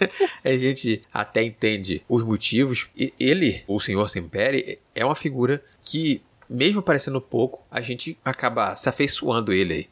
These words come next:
O Daniel, já, por outro lado, é aquela figura que, em alguns momentos, a gente, "Meu Deus do céu, esse menino tá muito chato." Mas a gente entende que é porque ele é adolescente, então ele vai fazer coisas de supetão, vai tomar decisões que talvez não devesse ser tomado naquela hora,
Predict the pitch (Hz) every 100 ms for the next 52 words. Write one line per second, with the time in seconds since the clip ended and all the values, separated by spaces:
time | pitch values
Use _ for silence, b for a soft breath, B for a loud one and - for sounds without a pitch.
0 | - 202 226 156 101 92 98 95 - 104
1 | 95 95 120 196 - - 101 101 - 101
2 | 123 131 143 139 135 123 131 127 143 143
3 | 120 139 143 170 190 127 120 165 123 127
4 | - - 185 233 175 185 165 - 151 175
5 | 165 170 143 113 - - 82 - - -
6 | 196 170 165 165 117 - 117 113 - -
7 | - 127 131 - 185 208 160 127 - 110
8 | 113 107 98 127 120 110 101 123 - -
9 | 110 113 127 90 76 104 110 104 87 73
10 | - 98 - 92 - 113 110 104 95 101
11 | 104 95 - 87 98 90 - 95 - 95
12 | - 104 98 95 92 - 98 - 90 90
13 | 87 90 101 98 95 110 107